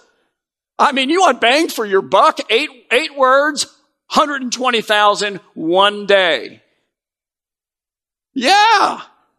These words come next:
It's amazing. He's not happy at all. Here's how the story ends. Jonah chapter four, verse one, it says, "But it displeased Jonah exceedingly." He's not just a little displeased.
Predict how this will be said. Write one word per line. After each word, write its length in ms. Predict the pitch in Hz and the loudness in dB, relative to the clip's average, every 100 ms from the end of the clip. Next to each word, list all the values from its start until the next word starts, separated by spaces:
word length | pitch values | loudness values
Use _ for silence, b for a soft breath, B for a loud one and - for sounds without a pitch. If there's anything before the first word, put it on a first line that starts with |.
| _ _ _ _ _ | _ _ _ _ _
It's 120 | - 311 | -2 0
amazing. 1120 | 269 269 339 370 381 233 220 151 123 - 113 _ _ _ _ _ _ _ _ _ _ _ _ _ _ _ _ _ _ _ _ _ _ _ | 0 0 0 2 2 2 0 0 -6 -16 -20 _ _ _ _ _ _ _ _ _ _ _ _ _ _ _ _ _ _ _ _ _ _ _
He's 120 | 185 170 | -18 -8
not 160 | 170 | -6
happy 280 | 151 151 143 | -4 -6 -6
at 80 | 131 | -6
all. 400 | 131 110 - _ _ _ _ _ _ _ _ _ _ _ _ _ - | -8 -10 -18 _ _ _ _ _ _ _ _ _ _ _ _ _ -16
Here's 140 | 202 - | -8 -4
how 100 | 208 | -2
the 100 | 175 | -4
story 380 | - 165 147 | -4 -4 -4
ends. 400 | 135 120 104 - - _ _ _ _ _ _ _ _ _ _ _ _ _ _ _ _ | -8 -12 -18 -20 -20 _ _ _ _ _ _ _ _ _ _ _ _ _ _ _ _
Jonah 240 | - 175 190 | -16 -12 -10
chapter 360 | - 170 156 | -6 -6 -8
four, 280 | 147 151 139 | -10 -6 -6
verse 280 | 131 143 - | -4 -6 -6
one, 200 | 156 143 | -6 -6
it 120 | 143 | -6
says, 180 | 156 143 | -8 -6
"But 140 | 143 | -6
it 200 | 156 156 | -6 -8
displeased 680 | - 165 - - 160 151 135 | -8 -6 -6 -8 -8 -8 -8
Jonah 320 | 143 147 147 | -10 -10 -10
exceedingly." 720 | 127 - - - 139 127 113 131 | -12 -14 -14 -12 -12 -12 -14 -12
He's 160 | 240 | -8
not 220 | 254 - | -6 -6
just 240 | - 170 - | -6 -10 -8
a 80 | 147 | -10
little 300 | 139 160 175 | -8 -8 -8
displeased. 680 | 170 - 180 190 208 - | -10 -10 -10 -12 -14 -18